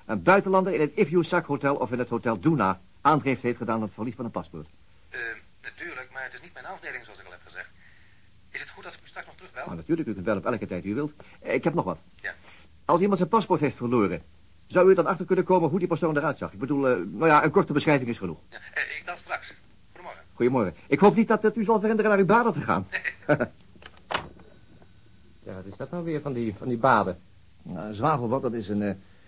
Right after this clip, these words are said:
Speaker 1: is een bad waar je in stenen zetels onder water zit.
Speaker 3: Oh.
Speaker 1: Ja.
Speaker 3: Dus in Budapest droeg hij een blauw vest met een grijze broek en bruine schoenen.
Speaker 1: Ja,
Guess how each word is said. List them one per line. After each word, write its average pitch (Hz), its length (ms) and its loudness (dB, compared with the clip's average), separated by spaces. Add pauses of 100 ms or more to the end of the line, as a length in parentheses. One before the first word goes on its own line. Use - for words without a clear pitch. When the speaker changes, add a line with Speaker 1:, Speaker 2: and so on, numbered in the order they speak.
(400)
Speaker 1:
is 104 100 -8
een 107 80 -2
bad 147 200 -2
waar 123 140 -2
je 117 100 0
in 113 80 -2
stenen 135 340 -2
zetels 120 380 -2
onder 104 180 0
water 127 280 -4
zit. 78 140 -10 (140)
Speaker 3:
Oh. 135 360 -12
Speaker 1:
Ja. 87 100 -8 (1300)
Speaker 3:
Dus 135 200 -6
in 123 100 -4
Budapest 143 460 -2
droeg 135 200 -12
hij 113 200 -6
een 101 140 -6
blauw 101 320 0
vest 139 300 -8
met 110 100 -10
een 92 100 -8
grijze 90 320 -10
broek 113 240 -8
en 139 80 -8
bruine 104 280 -8
schoenen. 80 260 -12 (120)
Speaker 1:
Ja, 76 260 -8